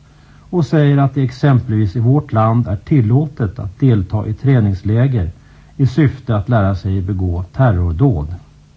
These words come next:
Jag tycker det är dags att vi täpper till det hålet i svensk lagstiftning.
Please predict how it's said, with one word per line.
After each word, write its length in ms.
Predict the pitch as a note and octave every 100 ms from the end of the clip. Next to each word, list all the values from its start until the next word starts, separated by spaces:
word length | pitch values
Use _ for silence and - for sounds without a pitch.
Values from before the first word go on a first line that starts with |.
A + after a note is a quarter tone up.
| _ _ _ _ - - - - -
Jag 140 | B2+
tycker 340 | D#3+ D#3 E3+ D#3
det 80 |
är 60 | D#3
dags 420 | A#2 B2+ - -
att 180 | B2 -
vi 60 | A#2+
täpper 300 | B2 - -
till 360 | G#2+ G2 F#2 - - - -
det 140 | F#2+
hålet 400 | G2 F#2 F2+ F2+
i 60 | F#2+
svensk 360 | - F#2 -
lagstiftning. 640 | B2 A#2+ - D#3+ - B2